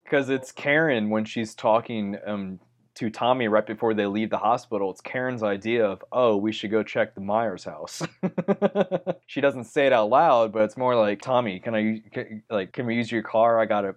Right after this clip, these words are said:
I got an idea." And then by the time we see her again, she's saving Allison at the house. So it's like, okay, so she knew to go there, but Tommy didn't. <laughs>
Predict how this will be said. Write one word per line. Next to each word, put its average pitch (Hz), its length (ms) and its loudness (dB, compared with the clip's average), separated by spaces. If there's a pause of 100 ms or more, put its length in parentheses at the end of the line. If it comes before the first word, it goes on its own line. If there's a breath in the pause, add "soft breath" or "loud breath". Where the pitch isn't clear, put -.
I 110 100 -2
got 107 140 6
an 101 80 0
idea." 95 540 -2
And 104 80 -6
then 98 220 -2
by 98 200 0
the 95 80 -8
time 110 120 -2
we 98 100 -8
see - 160 -8
her 107 140 0
again, 98 280 -6
she's 95 260 -12 (140)
saving 110 360 -2
Allison 107 400 0
at 95 120 -8
the - 60 -10
house. 117 300 4
So 110 40 -6
it's 95 80 -8
like, 101 120 -2
okay, 113 300 0
so 101 140 -10
she 170 220 -2
knew 127 180 0
to 101 60 -2
go 101 180 2
there, 98 140 0
but 95 140 -4
Tommy 107 260 -2
didn't. 104 340 -4 (480)
<laughs> 170 460 0